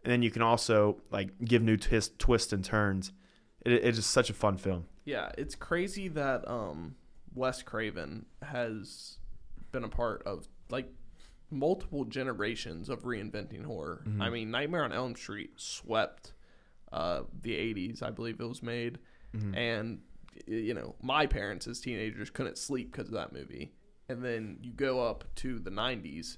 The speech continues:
Speaker 2: and he does it all over again. He comes up with Scream, something new, something fresh, where, like you said, it's meta and they're making fun of themselves. Um, the guy is just a horror genius and a legend.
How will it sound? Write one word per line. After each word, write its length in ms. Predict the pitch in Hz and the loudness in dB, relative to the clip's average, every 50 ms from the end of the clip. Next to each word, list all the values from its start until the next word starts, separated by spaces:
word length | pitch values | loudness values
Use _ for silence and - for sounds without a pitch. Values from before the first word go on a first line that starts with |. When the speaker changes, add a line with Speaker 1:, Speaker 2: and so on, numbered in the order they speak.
| - - | -8 -6
Speaker 2:
and 140 | 123 135 135 | -6 -4 -4
he 100 | 139 135 | -4 -6
does 380 | 123 90 85 135 135 135 135 120 | -8 -6 -2 0 0 0 0 -2
it 60 | 104 | -4
all 160 | 117 107 92 120 | -2 -2 0 0
over 180 | 160 156 101 | 0 -2 -2
again. 240 | - - 104 101 110 | -6 -10 -10 -10 -10
He 80 | 127 113 | -10 -8
comes 260 | - 127 127 131 123 | -6 -6 -4 -2 -2
up 140 | 123 - 127 | -4 -4 -4
with 80 | 123 - | -6 -8
Scream, 520 | - - - - 135 131 107 85 107 123 | -8 -10 -8 -6 -4 -4 -4 -4 -6 -6
something 360 | - - 139 135 - 127 123 | -4 -4 -4 -4 -4 -4 -4
new, 160 | 120 123 123 123 | -2 -2 -2 -2
something 320 | - 127 127 - 127 120 - | -4 -6 -6 -6 -8 -8 -6
fresh, 420 | - 113 117 107 143 147 - - | -4 -2 0 0 0 -2 -6 -6
where, 220 | 123 120 104 104 | -4 -2 -2 -2
like 240 | 113 113 110 104 - | -2 -2 -4 -4 -6
you 60 | 113 110 | -8 -8
said, 320 | - - 117 104 92 - | -4 -2 -2 -2 -2 -2
it's 200 | - 107 107 - | -4 -6 -8 -8
meta 440 | 113 110 113 110 117 120 110 113 110 | -6 -4 -4 -2 0 0 0 -2 -2
and 100 | 110 110 | -4 -4
they're 80 | 104 107 | -6 -4
making 320 | 101 98 107 - 110 110 | -4 -6 -6 -8 -10 -10
fun 200 | - - 107 107 | -8 -6 -6 -6
of 40 | 101 | -6
themselves. 680 | - 101 104 - - 107 110 110 110 107 - - - - - - - - - - - - - - - | -8 -8 -8 -6 -4 -2 -2 -2 -2 -4 -6 -10 -14 -16 -18 -20 -20 -20 -20 -20 -20 -20 -20 -12 -8
Um, 400 | - 113 113 117 113 107 110 110 | -6 -4 -4 -4 -4 -6 -6 -6
the 80 | - 127 | -6 -2
guy 240 | - 127 135 147 143 | 0 2 4 4 4
is 140 | 131 127 - | 2 0 -4
just 160 | 120 - - | -8 -8 -8
a 40 | 123 | -6
horror 280 | - - 123 120 117 117 | -4 -2 -2 -2 -2 -4
genius 520 | - - 90 104 110 107 113 104 - - | -4 -6 -6 -6 -4 -4 -6 -6 -6 -8
and 80 | 95 73 | -8 -8
a 60 | 50 | -6
legend. 440 | 58 62 - - - - - - | -6 -6 -6 -6 -10 -12 -12 -12